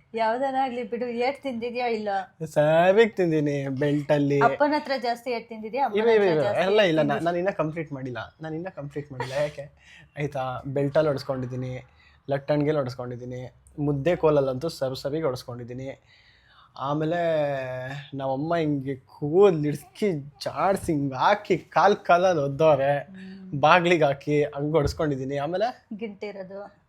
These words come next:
Speaker 2: ಓ, ಗಿಲ್ಲಿರೋದಂತೂ ಲೆಕ್ಕನೇ ಇಲ್ಲ.
Speaker 1: ಅಪ್ಪನ ಹತ್ರ ಏಟ್ ತಿಂದಿದ್ಯಾ?
Speaker 2: ಒಂದ್ಸತಿ ತಿಂದಿರ್ಬೇಕು.
Speaker 1: ನಿನ್ ಲೈಫಲ್ಲೇ ಒಂದ್ಸಲಿ.
Speaker 2: ಒಂದ್ಸತಿ, ಒಂದ್ಸತಿ ಏಟ್ ತಿಂದಿರ್ಬೇಕು ನಮ್ಮ ಅಪ್ಪನ ಹತ್ರ. ನಮ್ಮಪ್ಪ ಹೊಡೆಯಲ್ಲ ಜಾಸ್ತಿ, ಬೈಯೋ ಜಾಸ್ತಿ. But ಅದೇ,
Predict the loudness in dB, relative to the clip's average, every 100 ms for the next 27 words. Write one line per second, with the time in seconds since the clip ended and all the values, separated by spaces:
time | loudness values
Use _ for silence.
0 | _ 2 6 6 6 2 4 4 4 2
1 | 2 6 6 4 0 -4 -8 0 0 0
2 | -4 -6 -6 -8 -14 -20 -12 -8 -6 -6
3 | -6 -6 -8 -10 -12 -14 -14 -14 -12 -12
4 | -12 -16 _ -20 _ _ _ _ -8 -8
5 | -6 -8 -10 -10 -10 -12 -16 -20 _ _
6 | _ _ -20 -18 -14 -14 -14 -14 -12 -12
7 | -14 -16 -16 -16 -10 -10 -10 -10 -10 -12
8 | -10 -10 -8 -6 -8 -8 -10 -12 -12 -14
9 | -16 -14 -16 -16 -18 -20 _ _ _ _
10 | _ _ _ _ _ _ _ _ _ _
11 | _ _ _ -2 0 4 4 4 4 2
12 | -2 -4 -6 -6 -6 -6 -8 -12 -12 -14
13 | -14 _ -10 -10 -12 -16 -14 -16